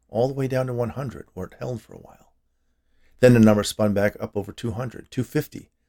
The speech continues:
settling just over three hundred ten pounds. Nemo and I exchanged a look. "Forget the lunar hotel idea," Nemo said. "This is the ultimate weight loss plan.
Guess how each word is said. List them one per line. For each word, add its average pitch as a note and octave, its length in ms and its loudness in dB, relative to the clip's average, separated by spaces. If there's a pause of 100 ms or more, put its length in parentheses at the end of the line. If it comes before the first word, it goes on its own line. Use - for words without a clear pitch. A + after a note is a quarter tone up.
(220)
settling B2+ 440 2
just E3+ 320 -4
over C#3+ 180 -4
three C#3+ 200 -6
hundred C3 260 -8
ten C3+ 200 -10
pounds. - 440 -20 (800)
Nemo G#2 380 4
and E2 120 -6
I E2 140 -6
exchanged F2 540 -10
a E2+ 60 -10
look. F#2 320 -14 (880)
"Forget E3 280 4
the C#3+ 80 4
lunar C3 280 6
hotel A2 400 4
idea," F#2 440 -4 (180)
Nemo F2+ 220 -8
said. E2 280 -8 (500)
"This E3+ 320 8
is C3 140 0
the - 220 -4
ultimate C3+ 440 2
weight A2+ 200 -2
loss F2 240 -12
plan. - 280 -18